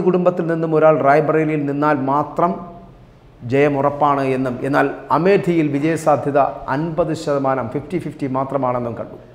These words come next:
ഇതോടെയാണ് അമേഠി വിട്ട് റായ്ബറേലി തിരഞ്ഞെടുക്കുവാൻ രാഹുൽ ഗാന്ധി കാരണമായത്. രാഹുൽ ഗാന്ധി വയനാട്ടിലും റായ്ബറേലിയിലും ജയിച്ചാൽ ഒരു സീറ്റ് ഒഴിയുമ്പോൾ നടത്തുന്ന ഉപതെരഞ്ഞെടുപ്പിൽ പ്രിയങ്ക ഗാന്ധിയെ മത്സരിപ്പിക്കുവാനാണ് പദ്ധതി എന്ന് പറയപ്പെടുന്നത്.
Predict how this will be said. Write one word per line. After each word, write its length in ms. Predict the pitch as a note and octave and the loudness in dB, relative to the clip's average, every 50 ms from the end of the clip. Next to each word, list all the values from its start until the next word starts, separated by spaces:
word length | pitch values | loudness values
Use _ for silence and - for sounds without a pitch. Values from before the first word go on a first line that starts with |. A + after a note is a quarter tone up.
| - - D3+ | -10 -6 -2
ഇതോടെയാണ് 440 | C#3+ D#3 D#3 D3+ D3+ D3 C#3+ C#3+ C#3 C3+ | 4 4 6 8 8 6 6 4 2 2
അമേഠി 260 | C3+ C#3 C#3 C#3 D3 C3+ | 2 2 0 0 -2 -4
വിട്ട് 140 | B2+ C3 B2+ B2+ | -2 -2 4 4
റായ്ബറേലി 440 | B2+ C3 C3+ B2+ C#3 C#3 C3 C3+ C3+ C3 | 6 6 6 4 4 2 4 2 2 0
തിരഞ്ഞെടുക്കുവാൻ 560 | C3+ B2 B2 B2+ A#2+ A#2 - B2+ B2 C3 D3+ F3 - - - - - - - - - - - - - - - - - - - - - B2 | 0 -2 -2 -2 -2 -4 -2 2 2 2 2 2 -4 -10 -14 -18 -20 -20 -20 -20 -20 -20 -20 -20 -20 -20 -20 -20 -20 -20 -20 -10 2 4
രാഹുൽ 240 | C3 B2+ C3+ C#3 B2 C3 | 4 4 4 2 0 0
ഗാന്ധി 200 | B2 A#2 - A2 - | -2 -2 -2 -2 0
കാരണമായത്. 420 | A2 G#2 F#2+ - - - - - - - - - - - - - - - - - - - - - - - - - - - D3+ | 0 0 0 -2 -10 -12 -16 -18 -20 -20 -20 -20 -20 -20 -20 -20 -20 -20 -20 -20 -20 -20 -20 -20 -20 -20 -20 -20 -10 -4 0
രാഹുൽ 240 | E3+ E3+ F#3 F#3 F3 F#3+ | 2 4 4 6 6 6
ഗാന്ധി 180 | F#3+ F#3 F#3 F3 | 6 8 8 6
വയനാട്ടിലും 380 | E3+ F3 F3+ F3+ F3 F3 E3+ D#3+ D#3+ | 6 6 6 2 2 0 -2 4 6
റായ്ബറേലിയിലും 460 | D#3+ D#3+ D#3+ E3+ F3 E3+ E3+ F3 E3+ D#3 D#3+ | 6 6 6 4 2 2 2 0 0 0 0
ജയിച്ചാൽ 280 | D#3+ D#3 D#3+ E3 D3+ D3+ D#3 | 0 2 2 2 2 2 2
ഒരു 80 | D#3+ D#3 D#3 | 0 -2 0
സീറ്റ് 260 | - D#3 D#3+ D#3 D#3+ D#3 | 0 -2 -2 0 0 0
ഒഴിയുമ്പോൾ 420 | D3+ C#3 D3+ D#3 D#3 D3 D#3 E3+ G3+ - - - - - - - - - - - - - - - - - - - - C#3 C#3 | 2 2 2 0 2 2 2 0 0 -2 -6 -12 -16 -20 -20 -20 -20 -20 -20 -20 -20 -20 -20 -20 -20 -20 -20 -16 -6 0 2
നടത്തുന്ന 400 | D3 D3 D#3 - E3 D#3 D3+ D#3 D#3 - - D3+ | 4 4 4 2 0 0 0 -2 -2 0 -4 -2
ഉപതെരഞ്ഞെടുപ്പിൽ 680 | C#3+ D#3+ E3 D3+ D#3+ C#3+ C#3+ C#3+ C#3 B2+ - - C3 A2 G2 - - - - - - - - - - - - - - | 4 4 4 6 6 2 4 2 0 -4 -2 -2 -2 -4 -4 -8 -14 -18 -20 -20 -20 -20 -20 -20 -20 -20 -20 -12 -2
പ്രിയങ്ക 320 | - C#3 C#3+ D3 C#3+ D3 D3+ D3 C3+ | 2 4 4 4 4 4 2 4 4
ഗാന്ധിയെ 280 | C#3 C3+ C3 A#2+ C3+ C3 B2+ | 2 2 2 0 0 0 0
മത്സരിപ്പിക്കുവാനാണ് 800 | B2 A#2+ - C#3 C3+ - C3+ A2 - B2 A#2 A#2 A#2 A2+ A2 G#2+ G#2+ - | -2 -2 -2 -4 -4 -4 -6 -6 -4 -2 -2 0 0 -2 -4 -6 -6 -6
പദ്ധതി 300 | A#2+ G#2+ - B2+ A2 A2 G#2+ | -6 -6 -6 -8 -8 -8 -10
എന്ന് 120 | F#2+ F2+ - | -12 -12 -14
പറയപ്പെടുന്നത്. 400 | - - - - - - - - | -16 -18 -18 -20 -20 -20 -20 -20